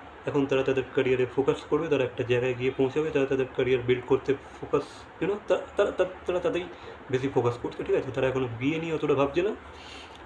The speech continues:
রিলেশন এগোবে, হয়তো পরে গিয়ে যদি ঠিকঠাক থাকে, then তারা বিয়ের কথা ভাববে। এই মুহূর্তে না।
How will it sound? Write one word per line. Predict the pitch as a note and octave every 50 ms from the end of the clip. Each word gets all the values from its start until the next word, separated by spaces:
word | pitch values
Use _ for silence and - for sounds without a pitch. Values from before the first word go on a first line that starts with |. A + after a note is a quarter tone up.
| - -
রিলেশন | C3+ C3+ D3 D3+ D3 - D3+ C#3 C#3 - -
এগোবে, | D#3+ D#3 D#3+ F#3 F#3 F3+ G3+ G#3 G#3 - - -
হয়তো | D3+ C#3 C#3+ C#3+ C#3 -
পরে | C#3 C3+ C#3 C#3
গিয়ে | C#3 C#3 C#3 C#3 C3+ C3+
যদি | C3+ B2+ C3+ B2+ - -
ঠিকঠাক | - C#3 - - D3 C#3 - - -
থাকে, | D#3+ D3+ G3+ A3+ - - - - - - - - - - C#3+
then | C3+ - -
তারা | - E3 C#3+ C#3
বিয়ের | A#2+ B2 A#2+ A#2
কথা | B2 C3+ - E3
ভাববে। | D#3+ C#3 - - - - - - - - - - - - - - - - - - - -
এই | F3 F#3 F#3+
মুহূর্তে | F3 F3 F3+ F3 F3 - E3+
না। | C3+ A#2 A2 A2 G#2+